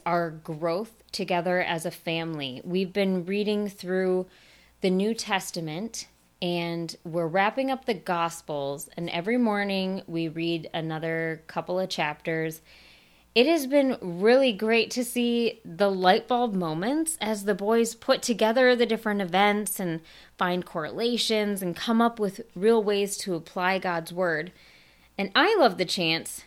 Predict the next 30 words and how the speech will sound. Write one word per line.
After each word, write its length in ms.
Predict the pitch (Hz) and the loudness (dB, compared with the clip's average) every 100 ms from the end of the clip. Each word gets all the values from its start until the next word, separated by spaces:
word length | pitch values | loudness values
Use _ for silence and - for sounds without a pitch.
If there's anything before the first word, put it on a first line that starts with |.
| _ - | _ -6
to 140 | 226 | -2
read 240 | 233 302 | 0 -2
the 60 | 269 | 0
Bible 560 | 220 214 214 214 208 - | 2 2 2 0 -2 -6
fresh 680 | - - 254 269 180 - - - | -16 -6 4 6 6 2 -10 -4
from 220 | 214 196 | 0 2
our 160 | 185 - | 2 0
oldest 720 | 208 214 208 196 - - - | -2 0 -2 -4 -8 -12 -6
son's, 600 | 214 180 175 175 175 - - _ _ _ _ - | -2 0 0 -2 -4 -6 -10 _ _ _ _ -4
um, 480 | 175 165 160 156 - | 0 0 -2 -6 -4
nasby 840 | 180 170 185 220 233 277 294 285 | -2 0 0 -2 -4 -4 -2 -4
children's 460 | - 285 277 302 277 | -2 -2 0 -2 -2
Bible. 640 | 294 294 285 311 320 330 - | 2 2 2 -4 -4 -6 -2
I, 420 | 202 220 233 233 - | 0 2 0 -2 -2
I 120 | 220 | -2
grew 220 | 220 226 226 | -2 -2 -2
up 200 | 233 - | -4 -6
reading 420 | 202 226 233 233 | -4 -2 0 0
through 180 | 226 220 | 0 -2
a 60 | 196 | -2
different 340 | 190 220 202 | -2 -4 -2
version, 580 | 196 214 202 220 220 226 | 0 2 2 0 0 -2
and 320 | - 202 190 | -2 -2 -2
so 380 | 190 196 185 185 | -2 0 2 0
just 200 | 214 220 | -4 -4
having 460 | 226 220 214 190 156 | -2 0 -2 -4 -2
this 240 | 233 240 | -2 -2
version, 680 | 208 220 220 208 214 220 226 - - - - _ _ - | -2 0 0 0 -2 -2 -6 -10 -20 -20 -20 _ _ -2
um, 460 | 190 185 175 165 - 185 | 0 0 -2 -6 -10 -4
just 260 | 233 226 | -4 -4